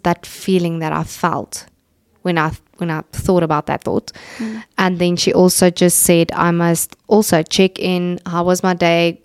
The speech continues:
Speaker 1: write down what I'm feeling." And she's like, "I'm not gonna check back, y-, you know, in with you." It's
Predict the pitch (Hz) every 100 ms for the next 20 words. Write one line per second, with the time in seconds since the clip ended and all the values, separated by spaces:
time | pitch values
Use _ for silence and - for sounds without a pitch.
0 | _ - 185 170 180 190 - 170 170 165
1 | 165 165 - _ - 180 170 170 170 -
2 | 208 185 - 214 240 _ - - _ _
3 | _ _ - 185 180 180 180 180 - -
4 | _ - - 220 208 196 196 196 214 -
5 | 277 269 247 233 190 190 - - _ -
6 | 170 - 196 190 185 180 214 202 185 -
7 | 185 185 - -